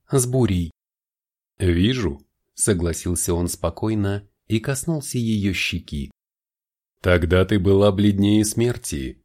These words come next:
и бредила три дня, а сейчас у тебя румянец». «Это потому, что ты меня трогаешь».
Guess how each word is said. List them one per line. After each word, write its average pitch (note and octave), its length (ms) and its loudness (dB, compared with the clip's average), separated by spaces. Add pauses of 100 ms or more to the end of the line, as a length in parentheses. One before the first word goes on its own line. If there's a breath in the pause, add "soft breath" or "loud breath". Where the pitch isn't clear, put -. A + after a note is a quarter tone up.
(160)
и G#2 140 4
бредила G2 560 2
три A2+ 240 0
дня, A2 360 -2 (400)
а A2+ 160 0
сейчас D#3+ 460 -2
у A2 60 2
тебя A2+ 320 0
румянец». F#2+ 720 0 (720)
«Это B2+ 300 -6
потому, D#3 420 -2
что C3+ 220 -6
ты C3+ 140 -4
меня C3+ 280 0
трогаешь». E2 800 -4